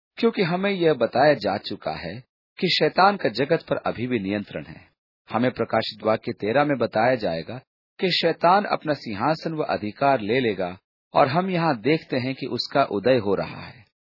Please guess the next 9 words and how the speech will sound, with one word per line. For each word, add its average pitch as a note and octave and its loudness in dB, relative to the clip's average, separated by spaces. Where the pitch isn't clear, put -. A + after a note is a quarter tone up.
ये A#2 2
कलीसिया C3 0
के B2 -4
उठाए A#2 2
जाते A2 2
ही G#2 -4
होगा। E2 -2
दूसरा G3 0
थिस्सलुनीकियों D3+ 0